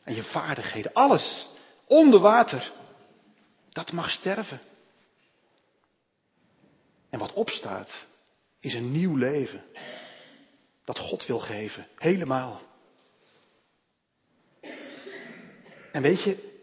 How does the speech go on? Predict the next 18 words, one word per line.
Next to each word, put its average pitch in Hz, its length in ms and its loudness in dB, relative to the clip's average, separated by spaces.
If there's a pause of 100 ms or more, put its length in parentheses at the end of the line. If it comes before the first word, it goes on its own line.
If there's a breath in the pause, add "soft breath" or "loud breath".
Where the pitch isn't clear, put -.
dan 185 420 -2 (120)
wordt 160 220 -2
de 147 140 -12
toon 170 260 0
van 160 120 0
de 143 100 0
brief 165 280 -2
toch - 180 2
net 165 200 0
iets - 180 -10
anders. 143 480 -6 (1300 soft breath)
Dan 139 140 -8
komt 226 180 -4
er 196 60 -8
toch 233 140 -4
iets 220 180 -2
zachts - 340 -6
in. 101 180 -12